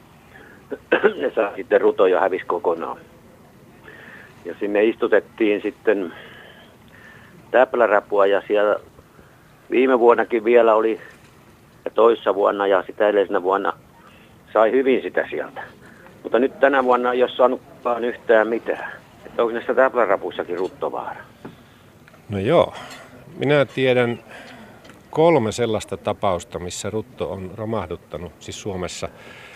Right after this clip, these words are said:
Speaker 2: nämä, tuota, ihan kunnolla ton täplärapukannan, ja ehkä tässä on nyt kyse neljännestä. Kaikki on olleet tuollaisia suhteellisen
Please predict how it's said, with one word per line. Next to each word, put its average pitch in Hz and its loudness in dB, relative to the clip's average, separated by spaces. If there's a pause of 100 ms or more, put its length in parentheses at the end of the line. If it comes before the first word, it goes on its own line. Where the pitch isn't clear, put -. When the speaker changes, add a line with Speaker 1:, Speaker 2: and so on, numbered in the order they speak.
(600)
Speaker 2:
nämä, 101 -6 (800)
tuota, 107 -2 (300)
ihan 127 0
kunnolla 113 0
ton 98 -8 (140)
täplärapukannan, 98 -6
ja 87 -4 (240)
ehkä 117 -8
tässä 117 -6
on 107 -6
nyt - -10
kyse 113 -6 (100)
neljännestä. 107 -6
Kaikki 131 -4
on 110 -4
olleet 104 -6
tuollaisia 104 -10
suhteellisen 92 -10